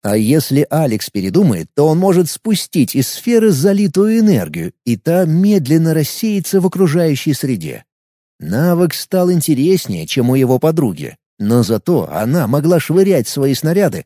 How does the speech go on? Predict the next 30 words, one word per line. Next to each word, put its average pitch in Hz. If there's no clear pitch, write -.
а 107
он 151
должен 180
был 170
точно 127
рассчитывать, 190
где 175
их 196
установить. 185
Наконец, 95
настал 185
час 139
вторжения. 98
Дежурными 110
в 107
этот 110
момент 135
были 131
Алекс 175
с -
Евой. 85
Именно 120
они 160
и 185
приняли 123
на 117
себя 170
первую 156
волну 127
монстров. 85